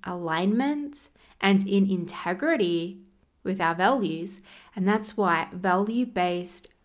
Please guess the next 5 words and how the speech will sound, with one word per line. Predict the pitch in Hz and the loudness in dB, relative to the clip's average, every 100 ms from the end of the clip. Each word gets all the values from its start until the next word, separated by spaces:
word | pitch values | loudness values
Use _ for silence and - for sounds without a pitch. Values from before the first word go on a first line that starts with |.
| _ _ _ | _ _ _
business | 208 262 247 190 165 160 160 190 - - _ _ _ _ _ - | 2 2 2 0 0 -2 -6 -12 -14 -16 _ _ _ _ _ 4
is | 190 180 175 170 175 - - _ _ _ _ _ _ _ - | 6 6 2 0 -4 -10 -18 _ _ _ _ _ _ _ -4
literally | 202 196 196 247 269 285 277 - - | 2 4 4 0 2 2 0 -2 -6
everything. | 185 180 170 156 - - - - - _ _ - - - | -2 0 -2 -4 -6 -10 -10 -12 -20 _ _ -20 -12 2
It's | 254 240 | 2 2